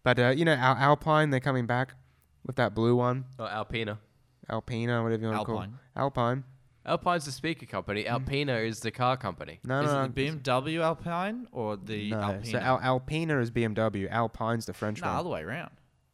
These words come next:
Speaker 1: No, Alpina's a German word. I guarantee you.
Speaker 3: As if they say Alpina.
Speaker 2: Yeah.
Speaker 3: They'd be
Speaker 1: Oh.
Speaker 3: like, "Ashworth."
Speaker 1: Oh, how's it go?
Speaker 3: Ashworth.
Speaker 1: Oh, yeah, of course,
Speaker 3: Actually,
Speaker 1: yeah.
Speaker 3: I'm,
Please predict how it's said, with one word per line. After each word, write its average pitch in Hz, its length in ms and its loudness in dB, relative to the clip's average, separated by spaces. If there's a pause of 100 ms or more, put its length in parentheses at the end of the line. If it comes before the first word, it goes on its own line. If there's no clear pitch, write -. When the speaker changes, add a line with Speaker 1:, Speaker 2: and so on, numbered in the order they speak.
(120)
Speaker 1:
No, 175 160 -10
Alpina's 139 640 -2
a 113 40 -6
German 117 400 -4
word. 90 160 -8 (840)
I 127 60 -14
guarantee 123 380 -6
you. 104 160 -8 (280)
Speaker 3:
As 143 140 -10
if 170 100 -14
they 208 120 -8
say 147 240 -8
Alpina. 101 560 -10 (360)
Speaker 2:
Yeah. 101 360 -8
Speaker 3:
They'd 123 160 -2
be 117 80 -2
Speaker 1:
Oh. - 20 -2
Speaker 3:
like, 104 140 -4
"Ashworth." - 580 -8 (840)
Speaker 1:
Oh, 113 300 -6
how's 127 160 -4
it 131 40 -8
go? 156 140 -8 (320)
Speaker 3:
Ashworth. - 640 -8 (220)
Speaker 1:
Oh, 123 100 -2
yeah, 90 140 -6
of 95 100 -10
course, 92 200 -10
Speaker 3:
Actually, 101 240 -8
Speaker 1:
yeah. 78 60 -16
Speaker 3:
I'm, 78 100 -18